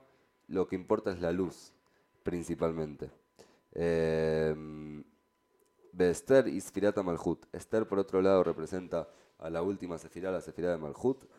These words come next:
Guazé Gufa, Malhut, Kefish y Ordet, Leolamot, Briá, Yetzirá, Asiá.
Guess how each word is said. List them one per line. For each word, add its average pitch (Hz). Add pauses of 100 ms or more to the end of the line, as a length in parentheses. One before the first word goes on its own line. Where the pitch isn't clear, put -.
(160)
Guazé 85
Gufa, 117
Malhut, 90
Kefish 101
y 95
Ordet, 95
Leolamot, 85
Briá, 87 (120)
Yetzirá, 85
Asiá. 92